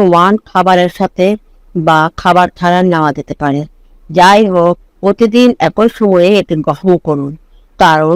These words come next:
এটি শরীরে ওষুধের সামঞ্জস্যপূর্ণ মাত্রা বজায় রাখতে সহায়তা করে। আপনার ডাক্তারের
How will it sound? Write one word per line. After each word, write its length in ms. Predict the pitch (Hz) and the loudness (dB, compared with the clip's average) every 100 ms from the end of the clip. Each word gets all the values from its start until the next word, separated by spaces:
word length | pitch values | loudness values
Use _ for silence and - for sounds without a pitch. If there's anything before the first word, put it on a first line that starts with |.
| 214 | -2
এটি 240 | - 175 220 | -4 -4 -4
শরীরে 440 | - 208 202 196 180 | -4 -2 0 2 4
ওষুধের 460 | 170 170 208 208 202 | 2 0 -2 -2 -2
সামঞ্জস্যপূর্ণ 1000 | 185 180 175 196 196 - 208 202 185 175 185 240 _ _ - _ | 0 0 2 0 -2 -4 -2 0 2 2 2 0 _ _ -20 _
মাত্রা 400 | 185 160 _ 165 160 | -2 -2 _ -2 0
বজায় 360 | 156 147 151 | -2 0 0
রাখতে 340 | 151 156 - 208 240 | -2 -6 -2 -2 -2
সহায়তা 500 | - 170 175 151 156 | -4 0 0 0 -4
করে। 240 | 156 143 156 151 _ _ - | -4 -4 -4 -10 _ _ -4
আপনার 400 | 175 _ 185 175 - | -4 _ -2 -2 -2
ডাক্তারের 480 | - _ 196 208 | -6 _ 0 2